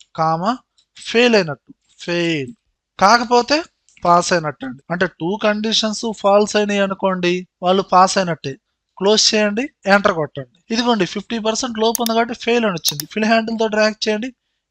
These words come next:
ఎవరైతే ఫిఫ్టీ పర్సెంట్ కన్నా ఎక్కువగా ఉంటారో వాళ్ళు పాస్ అయినట్టు. అలానే ఆబ్సెంట్ ఉన్న ప్లేస్ లో కూడా ఫెయిల్ అయినట్టు మనకి రిజల్ట్ అనేది వచ్చిందండి. ఇలా ఫైండ్ అవుట్ చేయించండి. అలానే ఇంకో ఎగ్జాంపుల్ చూడండి, సేల్స్ రిపోర్ట్ లో ఆ పర్సన్ నేమ్స్, ప్రొడక్ట్స్,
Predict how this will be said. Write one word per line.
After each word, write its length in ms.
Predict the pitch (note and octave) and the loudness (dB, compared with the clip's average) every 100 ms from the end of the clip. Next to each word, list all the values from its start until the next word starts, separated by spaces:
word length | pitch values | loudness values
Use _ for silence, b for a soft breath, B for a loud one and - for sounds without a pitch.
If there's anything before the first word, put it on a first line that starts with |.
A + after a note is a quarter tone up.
| E3+ | -2
ఎవరైతే 360 | E3+ G#3 G#3+ A3+ G#3 | 0 0 -2 -4 -8
ఫిఫ్టీ 260 | F#3+ - G3+ | -12 -8 -6
పర్సెంట్ 280 | G3 F#3 G3 F#3+ | -6 -6 -8 -8
కన్నా 160 | F#3+ F3+ | -6 -6
ఎక్కువగా 300 | E3+ F#3 F3 E3 | -6 -6 -4 -6
ఉంటారో 260 | D3+ D3+ E3 | -4 -2 0
వాళ్ళు 120 | F#3 G3 | -2 0
పాస్ 180 | E3 D#3+ D#3+ | -2 -2 -4
అయినట్టు. 260 | C#3+ - - B B B | -8 -12 -20 B B B
అలానే 200 | - G3+ G3+ D3+ G3 | 0 0 0 2 2
ఆబ్సెంట్ 420 | A3+ - A#3+ A3+ | 2 -4 -4 -2
ఉన్న 140 | A3+ A3 G#3 | 0 -2 -2
ప్లేస్ 280 | G3 G3 - G3+ | 0 0 0 -2
లో 40 | F#3+ | 0
కూడా 160 | G3 B3+ - _ _ _ - | 0 -2 -6 _ _ _ 2
ఫెయిల్ 260 | F#3+ G3+ G3 | 4 4 2
అయినట్టు 280 | F#3+ F#3 A3 | 0 -6 -6
మనకి 240 | F3+ F3+ A3+ - E3 | -6 -6 -8 -6 -4
రిజల్ట్ 340 | E3 F#3 F3+ F3+ | -2 -2 -2 -4
అనేది 200 | F#3 D#3+ | -4 -4
వచ్చిందండి. 580 | - D#3+ D#3 D3 D3 D3+ B2+ - - F#3+ | -2 -4 -2 -6 -4 -6 -6 -14 0 6
ఇలా 140 | G#3 G#3 | 8 8
ఫైండ్ 240 | F#3+ F#3+ F#3+ | 4 0 0
అవుట్ 120 | F#3 - | 0 0
చేయించండి. 500 | E3+ D3+ D#3+ D#3 D3+ - | 0 -2 -4 -2 -4 2
అలానే 200 | F3+ G#3 | 2 2
ఇంకో 140 | G3+ G#3+ G3+ | 0 2 2
ఎగ్జాంపుల్ 400 | F#3+ A3+ G#3+ A3 | 4 2 2 -2
చూడండి, 220 | G3 F#3 D3+ - | -2 -2 -2 2
సేల్స్ 300 | A3 A#3 A3 | 2 2 -4
రిపోర్ట్ 340 | G3+ - E3 - D#3 | -8 -6 -8 -4 -2
లో 80 | E3 F3+ - _ - - | 0 -2 -6 _ -14 -2
ఆ 40 | E3+ F3 | 0 2
పర్సన్ 340 | F3 - A3 G3+ | 2 2 2 2
నేమ్స్, 320 | G3+ F#3 G3+ G3+ - - - | 0 0 -4 -4 -6 -12 -8
ప్రొడక్ట్స్, 500 | F3 F#3+ G3+ - - | 0 4 4 0 -4